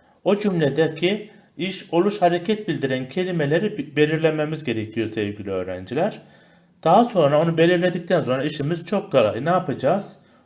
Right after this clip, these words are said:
Onu sona alacağız kurallı cümle haline getirmek için. Önce baş yapalım hemen. Düzenli beslenmeliyiz sağlıklı olmak için dengeli ve. Bu cümlede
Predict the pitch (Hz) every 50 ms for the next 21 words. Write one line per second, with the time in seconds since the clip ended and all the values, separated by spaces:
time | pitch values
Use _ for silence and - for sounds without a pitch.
0 | _ - 127 127 135 160 185 170 - - - - - 151 147 160 156 139 120 104
1 | - 101 101 101 101 - - - 110 107 104 107 107 104 110 110 110 107 104 101
2 | 98 98 95 95 95 92 92 - - 95 95 92 92 - - - - - _ _
3 | _ _ _ _ _ _ _ _ _ _ _ - 214 233 202 214 220 196 190 190
4 | 185 180 185 185 180 - 202 165 143 123 113 107 104 107 120 160 202 196 - -
5 | _ _ _ _ _ _ _ _ _ _ _ _ _ _ _ _ _ _ _ _
6 | _ _ _ _ _ _ _ _ _ _ _ _ _ _ _ _ _ _ _ _
7 | _ _ _ _ - 175 165 160 214 220 233 262 262 - 220 208 190 - - 202
8 | 190 185 175 175 170 170 185 214 208 - - - - - 175 175 175 180 190 190
9 | 190 190 180 175 170 175 185 185 180 - - - - - 147 160 190 196 - -
10 | - - _ _ _ _ - 147 147 156 151 147 151 151 160 165 135 131 127 107
11 | 98 - - - _ _ _ _ _ _ _ _ _ _ _ _ _ _ _ _
12 | _ - - _ _ _ _ _ _ _ - 269 262 - 294 254 202 147 120 -
13 | 113 117 165 208 -